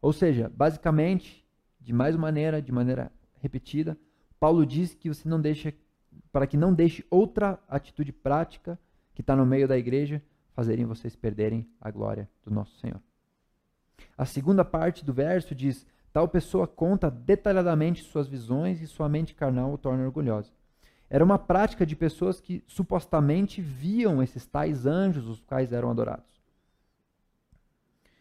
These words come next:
E Paulo instrui, ah, que não deveriam ser adorados. E depois disso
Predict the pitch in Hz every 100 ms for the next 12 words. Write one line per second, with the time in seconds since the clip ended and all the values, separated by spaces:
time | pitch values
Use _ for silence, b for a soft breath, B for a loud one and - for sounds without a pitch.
0 | _ _ _ _ 139 - - 160 170 143
1 | - - 131 151 - _ _ _ _ _
2 | - 131 131 131 131 131 _ _ _ _
3 | _ _ _ - 190 143 147 175 175 147
4 | 123 123 135 165 180 143 _ _ _ _
5 | _ _ _ _ - 127 135 139 139 123
6 | 180 -